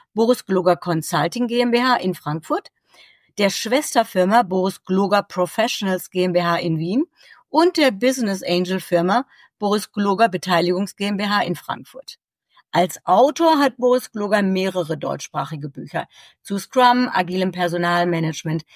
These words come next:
Selbstorganisation und Organisationsentwicklung geschrieben. Ich lese auf eurer Website,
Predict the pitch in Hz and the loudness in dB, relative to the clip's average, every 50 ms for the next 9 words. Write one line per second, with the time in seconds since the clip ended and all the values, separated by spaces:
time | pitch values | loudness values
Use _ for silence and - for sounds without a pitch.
0 | - - _ - - 185 202 226 233 - - - - 190 180 190 180 180 175 170 | -20 -20 _ -4 0 2 2 2 2 -2 -6 -6 -6 -2 0 0 0 0 0 0
1 | 165 175 170 - - - 165 175 175 - _ - 214 220 233 - - - 165 165 | -2 -2 -2 -4 -4 -2 -2 -2 -2 -4 _ -4 -2 -2 -2 -2 -2 -2 0 0
2 | 170 165 160 156 156 151 - - 156 160 160 - - 139 - - - _ - - | 0 0 0 -2 -2 -4 -6 -6 -8 -8 -8 -8 -10 -10 -12 -14 -16 _ -14 -14
3 | - - - - - - - - - - - 196 _ _ _ _ _ _ _ _ | -14 -12 -12 -14 -14 -12 -14 -18 -18 -20 -20 -20 _ _ _ _ _ _ _ _
4 | _ _ _ _ _ - 185 170 202 196 233 254 285 294 277 285 320 320 330 359 | _ _ _ _ _ -8 -2 0 2 4 4 4 4 4 2 2 2 2 2 0
5 | - - _ _ _ _ - 208 214 208 - - 180 185 180 180 165 147 139 135 | -2 -6 _ _ _ _ -4 -2 -2 -2 -2 0 0 2 2 0 0 0 -2 -2
6 | - - - 208 220 277 370 - - | -2 -2 0 0 0 0 -2 -6 -14